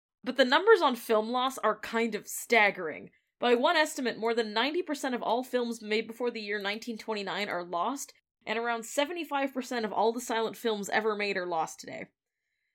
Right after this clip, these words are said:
So only fourteen percent of silent films ever made by major studios have survived.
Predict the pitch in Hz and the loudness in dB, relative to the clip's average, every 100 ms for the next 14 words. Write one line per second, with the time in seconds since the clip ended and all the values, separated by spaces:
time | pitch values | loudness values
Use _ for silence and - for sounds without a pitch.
0 | - 247 240 - 320 392 359 - 330 359 | -4 2 2 4 2 2 -2 -4 -6 -6
1 | - 349 359 311 294 285 262 226 - 254 | -8 -10 -8 -4 -2 0 0 -2 0 0
2 | 254 262 - 254 240 208 262 302 302 269 | 0 -2 -4 -2 -2 -2 0 0 0 0
3 | 233 247 214 202 220 214 220 208 233 202 | 0 0 0 0 -2 -2 -6 -4 -4 -2
4 | 175 147 - 180 - 175 135 98 - | -4 -4 -4 -6 -6 -6 -4 -4 -8